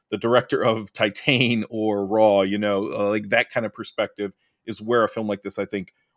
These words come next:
ultimately, that character that she plays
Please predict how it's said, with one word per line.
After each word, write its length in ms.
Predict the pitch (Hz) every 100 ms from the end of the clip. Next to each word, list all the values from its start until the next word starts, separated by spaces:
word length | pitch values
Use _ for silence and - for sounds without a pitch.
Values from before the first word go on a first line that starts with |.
| -
ultimately, 640 | 110 110 110 104 104 98 - -
that 240 | - -
character 480 | - 175 170 170 131
that 100 | 104
she 140 | -
plays 560 | 104 127 120 101 95 -